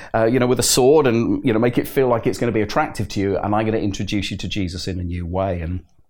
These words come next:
some of the local churches were really upset, but he felt like God had led him to do this. And basically, six years later, the wind of the Spirit had got behind this, eleven groups around the country, over six hundred boys at the time.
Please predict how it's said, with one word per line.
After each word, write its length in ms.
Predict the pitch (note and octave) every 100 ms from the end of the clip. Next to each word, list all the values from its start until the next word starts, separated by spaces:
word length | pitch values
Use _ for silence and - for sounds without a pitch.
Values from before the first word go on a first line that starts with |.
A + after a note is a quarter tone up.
| _ -
some 220 | - - A2
of 80 |
the 40 | G#2+
local 200 | A2 G#2+
churches 400 | G2+ G#2 - G#2
were 80 | G#2
really 200 | G#2 G#2
upset, 500 | - - - G#2+ -
but 80 | G#2
he 120 | G2+
felt 300 | G2 C3+ -
like 180 | F#2+ G2+
God 160 | G2+
had 120 | F2
led 280 | F#2+ G#2 A#2+
him 140 | A2 G2+
to 100 | G2
do 240 | G2+ G2
this. 440 | F#2+ G#2 G2 - - - - - -
And 160 | A2+ G#2+
basically, 600 | D3+ - - G2+ F#2+ F#2+ - -
six 720 | - - - - - - -
years 300 | G#2+ A2 G2
later, 320 | G2+ G2+ F#2+
the 100 | E2+
wind 480 | F#2 G#2 B2 C3 C3
of 80 | A#2+
the 100 | G2+
Spirit 480 | - - G2+ G2 F2+
had 120 | F2+
got 180 | G2+ -
behind 320 | F2 F2+ F2+
this, 160 | F2+ -
eleven 500 | G2 F#2+ A2 A#2 G#2+
groups 300 | G#2 - G2+
around 220 | G2 F2+
the 60 |
country, 440 | F2+ - - - G2+
over 240 | F#2 F2
six 460 | E2 - - C#3 -
hundred 680 | - G#2 G#2+ G2 F#2+ F2+ G2+ - - -
boys 540 | F#2 G#2 G#2 G#2+ F#2+
at 140 | F#2+ -
the 80 |
time. 540 | G2 G#2+ F#2 F#2 G2